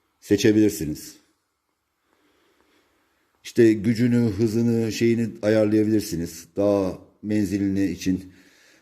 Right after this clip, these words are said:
Anten bağlantı şeylerini, anten yönlerini otomatik seçebilirsiniz. Remote I D, yani kayıtlar oluşturabilirsiniz.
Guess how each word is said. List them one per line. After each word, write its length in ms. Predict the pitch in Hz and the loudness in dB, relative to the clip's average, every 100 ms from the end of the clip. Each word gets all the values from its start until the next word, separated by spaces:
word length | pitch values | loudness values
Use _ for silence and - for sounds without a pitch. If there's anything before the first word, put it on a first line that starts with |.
| _ | _
Anten 560 | 104 110 127 123 117 85 | -4 0 2 0 0 -2
bağlantı 460 | 113 117 117 113 - | -2 0 -2 -6 -2
şeylerini, 500 | 117 110 110 113 - | 0 2 0 -2 -4
anten 360 | 104 110 117 | -4 -2 -2
yönlerini 500 | 113 113 110 110 110 | -2 -2 -2 -2 -2
otomatik 480 | 107 110 110 - - | -2 -2 -2 -6 -6
seçebilirsiniz. 1000 | 101 95 98 98 98 85 80 80 - - _ _ _ _ _ _ _ _ - | -4 0 0 2 -2 -4 -8 -10 -18 -20 _ _ _ _ _ _ _ _ -4
Remote 540 | 107 117 120 117 113 | 0 0 2 2 2
I 60 | 104 | 0
D, 300 | 110 104 95 | -2 -2 -4
yani 220 | 101 98 | -4 -4
kayıtlar 460 | 101 110 110 110 107 | -2 0 0 -2 -2
oluşturabilirsiniz. 1200 | 107 101 - 104 104 101 98 - 78 76 - | -2 -4 -2 2 2 2 -2 -4 -8 -8 -14